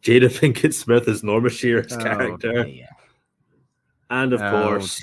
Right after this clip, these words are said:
Speaker 2: dear.
Speaker 1: Andy Serkis as the Lion.
Speaker 2: As the Lion, yes, that's right. I lo-, <laughs> I love that.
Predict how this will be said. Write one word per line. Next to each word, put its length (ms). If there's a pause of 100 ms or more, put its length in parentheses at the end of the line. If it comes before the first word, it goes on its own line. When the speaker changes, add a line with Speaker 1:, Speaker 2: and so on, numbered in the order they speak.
Speaker 2:
dear. 200
Speaker 1:
Andy 300
Serkis 540
as 140
the 120
Lion. 420 (760)
Speaker 2:
As 220
the 100
Lion, 480 (260)
yes, 440
that's 340
right. 240 (920)
I 80
lo-, 560 (520)
<laughs> 800
I 80
love 320
that. 240